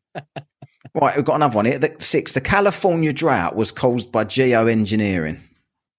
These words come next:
Speaker 1: Yeah.
Speaker 2: Uh, ain't that, ain't that the vaccine, geoengineering?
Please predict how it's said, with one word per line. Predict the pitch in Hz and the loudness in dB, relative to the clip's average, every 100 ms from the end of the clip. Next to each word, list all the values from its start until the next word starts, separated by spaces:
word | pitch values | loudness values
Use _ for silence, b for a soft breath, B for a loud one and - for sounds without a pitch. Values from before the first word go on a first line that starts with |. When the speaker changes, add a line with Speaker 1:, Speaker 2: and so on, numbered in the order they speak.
| _ _ _ _ | _ _ _ _
Speaker 1:
Yeah. | 131 117 113 113 _ - - | -8 -6 -6 -10 _ -12 -4
Speaker 2:
Uh, | 120 | 0
ain't | 165 196 | 0 0
that, | 175 139 143 | 0 -2 -2
ain't | 175 | 0
that | 165 | 2
the | 156 | 0
vaccine, | 170 - - - 80 | 0 -2 -4 -4 -4
geoengineering? | 101 92 78 82 78 80 64 58 | 0 2 2 0 -2 -4 -4 -10